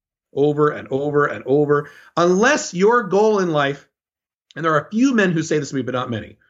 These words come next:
unless your goal in life is to have serial, short-term,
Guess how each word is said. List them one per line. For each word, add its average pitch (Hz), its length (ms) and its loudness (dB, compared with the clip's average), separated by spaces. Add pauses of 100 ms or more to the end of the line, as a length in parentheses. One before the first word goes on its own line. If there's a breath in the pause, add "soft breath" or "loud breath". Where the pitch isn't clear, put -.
(140)
unless 202 300 2
your 226 100 2
goal 185 340 2
in 185 60 0
life 156 220 0
is 151 120 -2
to 147 80 -4
have 139 300 0 (200 loud breath)
serial, 220 800 0 (100)
short-term, 175 880 -2